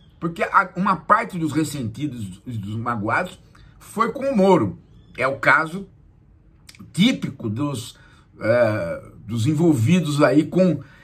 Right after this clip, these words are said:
a, o arre-, o voto arrependido, né? Aqueles que diziam que, "Ah, não, eu votei no Partido Novo, agora o Partido Novo acabou." Quer dizer, o, o dono do Partido Novo <laughs> foi mandado embora do Partido Novo, aquele banqueiro.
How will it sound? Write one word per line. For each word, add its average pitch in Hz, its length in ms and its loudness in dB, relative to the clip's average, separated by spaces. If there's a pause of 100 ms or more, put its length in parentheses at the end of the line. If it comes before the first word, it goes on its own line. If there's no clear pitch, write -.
(180)
a, 123 440 2
o 143 120 2
arre-, 160 360 0
o 160 100 -4
voto 185 400 4
arrependido, 151 920 0
né? 147 240 -8 (160)
Aqueles 151 360 -2
que 156 140 -8
diziam 139 400 -4
que, 175 100 -4
"Ah, 247 160 2
não, 196 240 4
eu 175 120 2
votei 185 380 -2
no 220 120 -4
Partido 190 520 -2
Novo, 147 360 0
agora 220 260 2
o - 40 -12
Partido 240 400 -2
Novo 214 300 -4
acabou." 151 640 -2 (720)
Quer - 80 -8
dizer, 123 120 -2
o, 135 60 -2
o 117 540 -6
dono 190 480 2
do 180 120 4
Partido 156 560 2
Novo 151 520 2 (380)
<laughs> - 400 -8
foi 185 140 -4
mandado 185 360 4
embora 147 340 2
do 131 120 -6
Partido 113 480 -4
Novo, 104 360 -2
aquele 117 240 -8
banqueiro. 113 600 -4